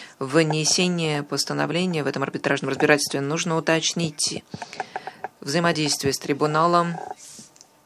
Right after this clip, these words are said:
и то, как эти различные выводы и как ими распоряжаются в ходе разбирательства, также должно быть предметом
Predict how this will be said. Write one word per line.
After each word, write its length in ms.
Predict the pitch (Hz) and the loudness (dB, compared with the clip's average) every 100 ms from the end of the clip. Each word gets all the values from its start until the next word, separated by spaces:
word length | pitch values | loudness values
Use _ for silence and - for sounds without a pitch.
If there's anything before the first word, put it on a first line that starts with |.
| _ _ - - - | _ _ -20 -12 0
и 240 | 156 151 | 2 2
то, 380 | 147 170 170 175 | 2 4 6 4
как 480 | 170 160 156 165 - | 4 4 4 2 -4
эти 320 | 156 147 156 | -4 0 4
различные 800 | 156 147 139 143 - 143 139 139 - - - - | 8 6 4 0 0 0 0 -2 -12 -14 -12 -2
выводы 800 | 143 147 185 151 139 127 139 135 | 4 8 8 6 4 4 4 2
и 100 | 151 | -2
как 380 | 147 160 156 - | 0 2 2 2
ими 160 | 143 135 | -2 0
распоряжаются 800 | 139 - 139 127 151 165 - 131 | -2 0 2 4 6 4 2 -2
в 40 | |
ходе 280 | - 135 135 | 0 0 0
разбирательства, 920 | 131 127 160 160 143 - - 143 143 | -2 4 8 8 8 2 2 2 0
также 500 | 143 175 156 143 147 | 4 4 4 2 2
должно 320 | 143 143 160 | 2 2 2
быть 200 | 160 160 | 0 0
предметом 540 | - 143 147 151 156 | -2 0 0 0 -2